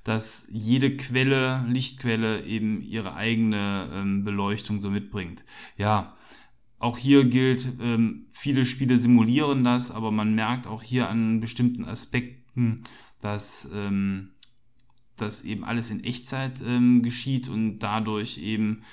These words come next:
gewisse Effekte wie auch Schattenwürfe oder so ermöglicht, die einfach in anderen Spielen bisher so noch nicht gesehen wurden. Und Schatten ist da auch ein gutes Thema. Natürlich haben die Figuren alle Schatten, die korrekt, äh,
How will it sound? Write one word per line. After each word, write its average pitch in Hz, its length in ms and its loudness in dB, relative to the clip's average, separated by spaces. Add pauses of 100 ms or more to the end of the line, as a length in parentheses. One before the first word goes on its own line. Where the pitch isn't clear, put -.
(140)
gewisse 113 360 -2
Effekte 113 460 -6
wie 113 140 2
auch 110 120 -4
Schattenwürfe 107 720 0
oder 92 200 -6
so 95 120 -4
ermöglicht, 98 640 -4 (460)
die 104 400 0 (240)
einfach 107 480 -4
in 92 100 -10
anderen 101 340 -2
Spielen 101 600 -2
bisher 104 340 -2
so 104 160 -4
noch 101 120 0
nicht 101 180 -2
gesehen 98 260 -4
wurden. 90 220 -6
Und 101 120 -2
Schatten 123 440 0
ist - 180 -10
da 98 80 -2
auch 113 140 -2
ein 123 80 4
gutes 123 300 0
Thema. 113 260 2
Natürlich 107 400 -2
haben 104 180 0
die 101 80 -2
Figuren 107 440 -4
alle 95 200 -4
Schatten, 107 400 -2
die 101 100 -2
korrekt, 101 460 -8
äh, 95 320 -8